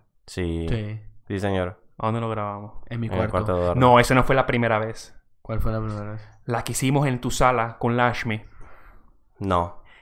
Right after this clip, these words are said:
Speaker 1: esa fue la
Speaker 2: Lashmi
Speaker 1: segunda.
Speaker 2: también estaba en la primera vez.
Speaker 3: Negativo, esa no fue la primera, imposible.
Speaker 2: Bueno,
Speaker 1: No, sí, sí.
Speaker 2: anyways. Sí, ¿cuál fue la primera para ti?
Speaker 3: Esa.
Speaker 2: Ok, sí, continúa.
Speaker 1: <laughs> No, yo, eh, yo me acuerdo que estábamos, dije, con lo de los bichitos y la vaina.
Speaker 2: Sí, tú estabas haciendo la
Speaker 3: O sea,
Speaker 2: explicación.
Speaker 3: no me
Speaker 2: Ya,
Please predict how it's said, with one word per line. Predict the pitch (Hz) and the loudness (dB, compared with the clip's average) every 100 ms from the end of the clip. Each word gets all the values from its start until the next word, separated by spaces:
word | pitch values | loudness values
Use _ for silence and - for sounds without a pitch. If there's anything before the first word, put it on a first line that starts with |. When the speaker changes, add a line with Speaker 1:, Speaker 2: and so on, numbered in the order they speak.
| - | -8
Speaker 1:
esa | - - | -4 2
fue | - | 8
la | 143 | 8
Speaker 2:
Lashmi | 196 | 10
Speaker 1:
segunda. | 175 147 | 8 8
Speaker 2:
también | 139 135 | 6 6
estaba | 139 143 | 6 6
en | 139 | 6
la | 127 | 6
primera | 120 120 117 | 6 6 4
vez. | 113 | 4
Speaker 3:
Negativo, | 110 110 107 101 101 | 2 0 -2 -4 -6
esa | 110 117 | -6 -4
no | 113 | -4
fue | 113 | -4
la | 110 | -4
primera, | 104 101 107 | -4 -4 -6
imposible. | 110 - - - 110 - | -6 -4 -4 -6 -10 -2
Speaker 2:
Bueno, | 147 208 226 | 8 10 10
Speaker 1:
No, | |
sí, | 226 | 10
sí. | |
Speaker 2:
anyways. | 220 202 170 120 - - - - - - | 10 10 10 6 0 -10 -18 -20 -6 2
Sí, | 170 139 - - | 4 4 -4 2
¿cuál | 147 143 | 8 10
fue | 151 | 8
la | 143 | 6
primera | 131 120 120 117 | 4 4 4 2
para | 107 104 | 0 -2
ti? | 101 - - _ _ _ | -6 -8 -20 _ _ _
Speaker 3:
Esa. | - - - - - - | -8 -8 -12 -20 -8 -4
Speaker 2:
Ok, | 117 104 - - | -2 -4 -8 -12
sí, | - 120 | -4 0
continúa. | 117 113 120 120 101 - | 2 4 4 2 0 -2
Speaker 1:
<laughs> | |
No, | 113 107 120 123 | 2 6 8 6
yo, | 117 - | 4 0
eh, | - - | -4 -6
yo | 117 | 2
me | 123 | 2
acuerdo | 131 143 147 135 110 | 4 4 6 4 2
que | 120 | 2
estábamos, | - 120 135 139 | 4 4 4 2
dije, | 131 123 | 2 0
con | 110 | 2
lo | 104 | 4
de | 104 | 4
los | 104 | 2
bichitos | 107 - 139 127 | 0 2 0 2
y | 127 107 | 0 0
la | 101 | 2
vaina. | 104 110 110 107 101 101 104 - _ | 2 2 2 0 -2 -6 -12 -20 _
Speaker 2:
Sí, | - 151 190 208 | -6 0 0 2
tú | |
estabas | 175 202 202 | 6 8 8
haciendo | 185 208 | 8 4
la | 190 | 4
Speaker 3:
O | |
sea, | 151 160 | 4 4
Speaker 2:
explicación. | 123 | 8
Speaker 3:
no | |
me | |
Speaker 2:
Ya, | 220 | 10